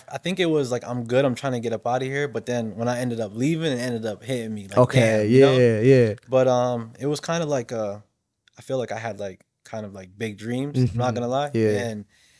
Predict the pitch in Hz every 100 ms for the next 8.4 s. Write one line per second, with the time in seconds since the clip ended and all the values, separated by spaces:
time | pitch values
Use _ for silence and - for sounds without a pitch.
0 | _ _ - 110 - 113 113 104 113 110
1 | 113 113 120 120 117 110 - 113 107 110
2 | 104 101 98 113 110 110 - 120 107 98
3 | 104 107 139 135 120 143 123 104 143 135
4 | 143 123 113 107 113 92 78 - 117 117
5 | 113 98 - - 110 110 104 113 104 -
6 | 123 110 107 - 120 127 - 113 98 _
7 | _ _ _ _ 120 120 107 110 104 120
8 | 113 107 101 95